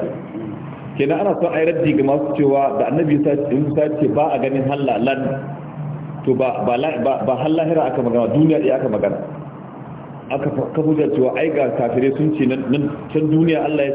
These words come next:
ce, "Walan yatamannahu abadan." Har abada ba su burin mutuwa. To ga shi yanzu sun ji maki sun ce, "Allah kashe mu."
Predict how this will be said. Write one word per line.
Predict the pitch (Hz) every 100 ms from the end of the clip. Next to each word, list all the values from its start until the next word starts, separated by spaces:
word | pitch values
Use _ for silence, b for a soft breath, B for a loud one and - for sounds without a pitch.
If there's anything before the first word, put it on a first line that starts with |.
| -
ce, | 131
"Walan | 123 135 160
yatamannahu | 143 - 117 117 117 135 135 -
abadan." | - 104 98 85 - - - - - - - -
Har | - 135
abada | 147 147 131 123
ba | 135 135
su | 110
burin | 120 117 104
mutuwa. | - 104 78 - - - -
To | 117
ga | 123 131
shi | 180
yanzu | 151 123 -
sun | 160 151
ji | 160
maki | 180 180 143
sun | 156 151
ce, | 143
"Allah | 143 131
kashe | 123 - 123
mu." | 120